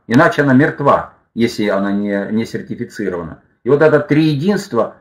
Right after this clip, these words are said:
даёт возможность выхода, или оно оживает, в свою очередь, лишь только тогда, когда выводятся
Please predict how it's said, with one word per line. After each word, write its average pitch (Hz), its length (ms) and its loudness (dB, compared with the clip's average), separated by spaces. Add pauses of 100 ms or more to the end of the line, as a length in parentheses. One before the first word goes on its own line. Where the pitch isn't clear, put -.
даёт 151 280 2
возможность 139 600 0 (240)
выхода, 131 640 -2
или 127 140 6
оно 143 240 4
оживает, 139 540 2
в - 60 -18
свою 131 300 2
очередь, 101 440 -4 (200)
лишь 131 260 0
только 156 360 2
тогда, 110 360 0
когда 98 340 -2
выводятся 120 760 -2